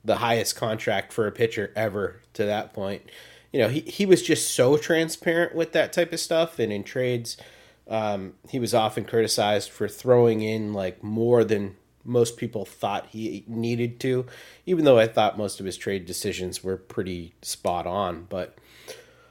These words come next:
you know, measured aggression in that, like, I, I kinda want the guy to be seventy percent Dombrowski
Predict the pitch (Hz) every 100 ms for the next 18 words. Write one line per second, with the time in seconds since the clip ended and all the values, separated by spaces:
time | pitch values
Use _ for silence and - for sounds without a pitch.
0 | _ _ _ - _ - 139 139 131 135
1 | 139 151 165 151 120 127 131 - 143 127
2 | 120 127 123 120 117 - 131 113 - -
3 | - - _ _ _ _ _ _ _ _
4 | _ _ _ _ _ _ - 123 - _
5 | _ _ 135 - 170 175 165 160 135 113
6 | 113 113 113 - 104 107 104 101 101 -
7 | - - 127 139 147 165 165 160 156 165
8 | 147 147 147 151 147 147 151 - 160 160